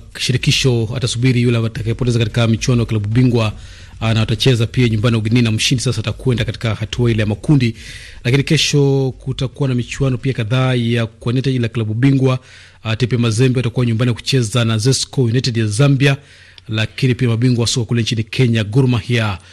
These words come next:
watawakaribisha wenyewe, watawakaribisha Lobi Stars ya Nigeria jijini Nairobi. A S Vita Club ya D R C itamenyana na Bantu ya Lesotho, na jana C S Constantine ya Algeria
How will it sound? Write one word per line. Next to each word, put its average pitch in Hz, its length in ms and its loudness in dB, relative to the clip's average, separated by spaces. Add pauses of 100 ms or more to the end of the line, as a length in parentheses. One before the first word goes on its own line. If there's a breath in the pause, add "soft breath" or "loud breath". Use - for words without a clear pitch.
(240 loud breath)
watawakaribisha 117 640 0
wenyewe, 117 400 2
watawakaribisha 120 760 0
Lobi 120 320 2
Stars - 640 -4 (400 loud breath)
ya 113 200 2
Nigeria 110 720 2
jijini 110 500 0 (340 loud breath)
Nairobi. 165 640 2
A 147 60 0
S 139 240 -2
Vita 139 180 -2
Club 147 500 -4
ya 135 280 0
D 131 180 -2
R 131 80 -2
C 165 420 0
itamenyana 117 800 0 (380 loud breath)
na 117 200 2
Bantu 117 720 0
ya 110 120 0
Lesotho, 139 720 0 (460 soft breath)
na 107 100 -6
jana 107 640 0
C - 280 -4
S - 640 -2
Constantine 120 720 0
ya 110 60 0
Algeria 107 520 2